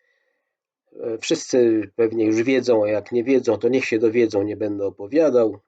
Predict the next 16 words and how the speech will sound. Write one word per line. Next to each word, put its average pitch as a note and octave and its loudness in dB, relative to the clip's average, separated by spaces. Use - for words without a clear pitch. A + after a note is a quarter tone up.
jak G2 -16
to - -14
go G#2+ -14
zatrzymano A#2+ -2
na G#2+ -2
lotnisku G#2+ -8
Heathrow - -8
pod C3+ 0
Londynem, A#2 2
mm, G#2 -16
i D3 0
odesłano B2 2
z - -4
powrotem A#2 0
do F#2+ -10
Polski. D#3 0